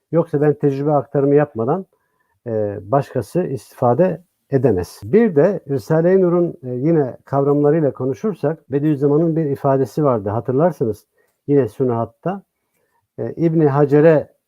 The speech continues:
e, nazar ettiği vakit bir insan, e, Kur'an'ı anlamak ve Kur'an'ın ne dediğini öğrenmek maksadıyla nazar etmeli. Yoksa İbni Hacer'in ne dediğini anlamak maksadıyla değil, e, diye bir cümlesi vardı.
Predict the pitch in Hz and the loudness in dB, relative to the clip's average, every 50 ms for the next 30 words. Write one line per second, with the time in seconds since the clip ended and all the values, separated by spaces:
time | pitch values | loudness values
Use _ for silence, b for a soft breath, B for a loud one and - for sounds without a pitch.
0 | _ _ _ - 123 117 110 110 110 123 135 127 147 170 165 165 147 151 - - | _ _ _ -10 -8 -8 -6 -4 -2 -2 0 2 2 4 4 2 2 -2 -4 -2
1 | 160 170 160 127 110 95 120 - _ - 127 120 113 110 104 98 - 147 180 214 | 0 0 2 0 0 -2 -8 -12 _ -6 -6 -4 -4 -4 -6 -4 -4 -4 -4 -4
2 | 208 - _ _ _ _ _ _ _ _ _ _ _ _ _ _ _ _ _ _ | -8 -12 _ _ _ _ _ _ _ _ _ _ _ _ _ _ _ _ _ _
3 | - 117 110 107 104 104 107 - - - 156 165 156 143 156 160 190 175 151 160 | -8 -6 -4 -4 -4 -4 -6 -10 -8 -4 -2 0 2 4 4 4 4 4 4 4
4 | 151 143 143 143 139 202 190 - - 156 147 - - 160 165 139 143 147 151 185 | 4 6 4 4 4 2 0 0 -2 -2 -2 -2 -2 -4 -2 0 0 0 2 2
5 | 202 185 170 175 180 190 180 160 151 147 135 131 131 - 135 131 135 139 143 151 | 2 2 2 2 4 4 4 6 6 6 4 4 2 0 0 0 2 2 2 2
6 | 175 - - - 135 127 104 - 139 131 139 143 127 123 110 98 107 113 107 117 | 2 0 -2 -4 -6 -6 -4 -2 0 4 4 4 4 2 -2 -2 -4 -4 -2 -2
7 | 113 107 104 98 - - 95 90 - 90 85 _ _ _ _ _ _ _ _ _ | -2 -2 -2 -4 -6 -10 -12 -12 -12 -14 -16 _ _ _ _ _ _ _ _ _
8 | _ _ - - 151 175 - - 170 139 - 143 175 175 180 180 151 139 151 156 | _ _ -2 0 0 0 2 0 -4 -2 0 0 0 2 2 2 2 2 2 2
9 | 135 147 156 175 185 160 151 180 196 190 180 160 151 139 127 131 127 127 127 127 | 4 2 2 2 2 2 2 2 4 4 2 4 4 2 2 0 -2 -4 -4 -2
10 | 131 139 151 170 151 - 120 123 208 - - 123 120 139 185 196 180 127 110 113 | 0 0 0 -2 -4 -4 -6 -8 -8 -8 -10 -8 -4 -4 -4 -2 -4 -4 -2 0
11 | 135 131 101 82 - _ - 117 110 107 104 101 98 101 110 139 139 139 135 139 | 0 0 0 -2 -8 _ -10 -8 -6 -6 -6 -8 -10 -4 0 0 0 2 0 -2
12 | 120 113 - 123 117 117 113 110 - 151 131 110 95 95 92 135 202 240 | -4 -4 -4 -2 -2 -2 -2 -2 -2 -2 -2 -2 -2 -2 -4 -4 -4 -4